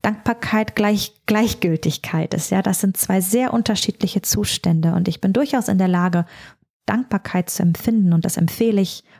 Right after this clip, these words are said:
uns allen, weil das ein ganz, ganz schönes Gefühl ist. Und gleichzeitig weiterhin Themen und Dinge kritisch zu betrachten, zu hinterfragen und auch für Verbesserungen zu sorgen.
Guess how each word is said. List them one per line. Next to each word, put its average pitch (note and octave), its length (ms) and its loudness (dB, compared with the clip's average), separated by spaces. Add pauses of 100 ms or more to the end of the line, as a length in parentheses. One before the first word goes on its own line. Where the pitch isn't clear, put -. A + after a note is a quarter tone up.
uns F#3 200 -2
allen, G#3+ 300 0
weil F3 120 2
das F3 140 -2
ein F3 120 0
ganz, F3+ 240 0
ganz E3+ 200 -2
schönes G3 340 0
Gefühl A3+ 340 2
ist. G#3+ 420 -2 (420)
Und F#3 180 -2
gleichzeitig F3+ 1120 -2 (340)
weiterhin F3 580 2
Themen G3 260 0
und F3+ 160 -2
Dinge F#3+ 280 2
kritisch - 460 -4
zu - 140 -8
betrachten, - 560 -4
zu - 140 0
hinterfragen F3+ 760 0
und F3 140 0
auch - 120 -6
für - 140 -2
Verbesserungen F3 600 0
zu - 160 -4
sorgen. F#3 460 0